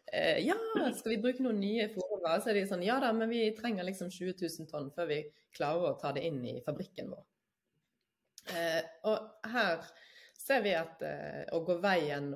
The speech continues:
om kylling og gris, som også er sånne såkalte enmagerdyr, eh,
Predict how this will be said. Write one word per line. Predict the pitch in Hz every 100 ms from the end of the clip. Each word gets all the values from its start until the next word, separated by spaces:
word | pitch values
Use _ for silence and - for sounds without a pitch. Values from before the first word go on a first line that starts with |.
| 151
om | 143 143 143
kylling | - 151 165 160 143 143 -
og | - 139 139 - _
gris, | - 160 233 330 -
som | - 165 156
også | 165 151 147
er |
sånne | 147 151 151
såkalte | 147 165 143 - -
enmagerdyr, | 147 170 175 139 139 170 269 - _ - - _ _
eh, | 175 170 165 160 156